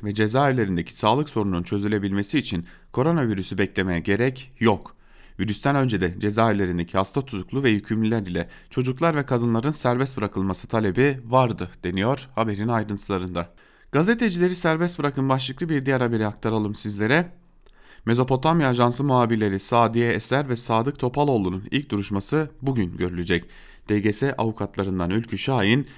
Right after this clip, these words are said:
gösterilen deliller tutuklama gerekçesi yapılamaz dedi. Basın İş Genel Başkanı Faruk Eren de tüm meslektaşlarımız derhal serbest bırakılmalı, talebimizi yineliyoruz dedi. Haberin Var mı inisiyatifi de tüm gazetecilerin serbest bırakılması için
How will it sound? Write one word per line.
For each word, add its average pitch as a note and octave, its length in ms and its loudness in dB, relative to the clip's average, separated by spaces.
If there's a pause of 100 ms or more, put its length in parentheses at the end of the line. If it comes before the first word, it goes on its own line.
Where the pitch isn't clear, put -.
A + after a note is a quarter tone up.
(140)
gösterilen C#3 580 0
deliller C#3+ 440 0
tutuklama - 440 -4
gerekçesi A#2+ 480 0
yapılamaz A#2 500 0
dedi. F2 280 -4 (340)
Basın C3+ 280 0
İş F3 160 -2
Genel C3 320 2
Başkanı A#2+ 340 -2
Faruk A#2+ 400 0
Eren C3+ 320 2
de C#3+ 200 0 (300)
tüm A3+ 160 0
meslektaşlarımız G#2+ 960 -2
derhal A#2+ 320 2
serbest G#2+ 440 -2
bırakılmalı, F#2+ 600 0 (240)
talebimizi A#2+ 760 0 (180)
yineliyoruz B2+ 640 0
dedi. F2+ 260 0 (360)
Haberin A2+ 380 0
Var A#2 160 6
mı C3+ 120 0
inisiyatifi G2 580 -2
de C3 280 0
tüm F#3+ 180 2
gazetecilerin G2+ 560 0
serbest A#2 460 0
bırakılması F#2+ 540 -4
için D3 320 -2